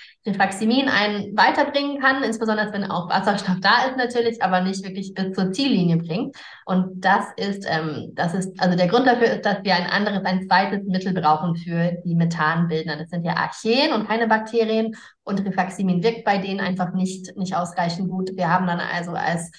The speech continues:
pharmazeutische Möglichkeit die zwei Antibiotika Neomycin oder Metro-,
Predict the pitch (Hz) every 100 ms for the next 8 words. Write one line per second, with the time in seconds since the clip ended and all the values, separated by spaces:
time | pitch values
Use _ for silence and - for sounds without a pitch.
0 | _ - 170 170 247 254 247 226 220 220
1 | - 196 190 202 190 - 190 185 190 175
2 | 185 185 185 180 175 180 175 170 170 170
3 | 247 302 330 196 185 185 185 196